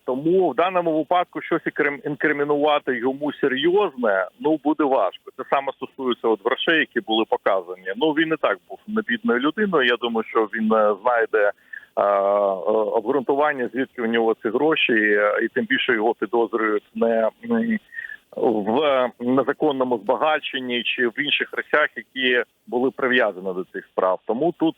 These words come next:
з юридичної точки зору, е, до нього прив'язатися буде важко. Також я от продивився відео, де, е, о, о, було затримання, незаконне затримання того солдата, е,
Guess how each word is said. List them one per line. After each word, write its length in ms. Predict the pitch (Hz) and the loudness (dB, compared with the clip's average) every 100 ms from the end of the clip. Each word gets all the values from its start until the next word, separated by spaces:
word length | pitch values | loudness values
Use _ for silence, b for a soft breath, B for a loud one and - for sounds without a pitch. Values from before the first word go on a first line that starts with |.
| _ | _
з 60 | 113 | -4
юридичної 520 | 135 123 151 - 131 | -2 0 -4 -2 -4
точки 300 | 127 127 - | -2 -4 -2
зору, 440 | 120 143 156 131 117 B B B - | -2 2 2 2 0 B B B 0
е, 200 | 110 107 | 2 2
до 120 | 107 | -2
нього 240 | 127 139 | 0 0
прив'язатися 720 | 131 127 117 113 127 127 - 110 | 0 0 0 2 0 0 -4 -4
буде 260 | 107 113 | -2 0
важко. 480 | 110 110 90 - - - | 0 2 0 -4 -16 -2
Також 320 | 147 - 156 - - | -2 -2 -8 -6 -2
я 100 | 151 | 0
от 100 | 147 - | 0 -4
продивився 540 | 139 143 147 139 156 | -4 0 0 -2 -4
відео, 420 | 151 214 185 131 | -2 0 2 2
де, 280 | 113 123 113 104 _ _ _ _ | 2 2 2 -2 _ _ _ _
е, 100 | - 107 107 107 104 | 0 2 2 2 2
о, 200 | 101 101 110 110 107 107 104 101 101 92 | 2 2 2 4 2 4 4 4 2 2
о, 220 | 107 107 - | 2 2 0
було 220 | 135 120 | 0 0
затримання, 840 | 123 147 127 110 107 107 101 101 - | 0 0 0 0 0 2 2 0 -2
незаконне 580 | 113 110 110 123 120 107 | -4 -2 0 0 0 0
затримання 580 | 98 113 117 104 101 101 - | -2 0 0 0 -2 -2 -2
того 440 | 110 104 101 98 98 101 101 - | 0 2 2 2 -2 -6 -6 -2
солдата, 580 | 123 117 170 - 113 101 - _ _ _ | -2 0 0 0 0 -2 -6 _ _ _
е, 420 | 110 110 107 107 | -2 2 2 2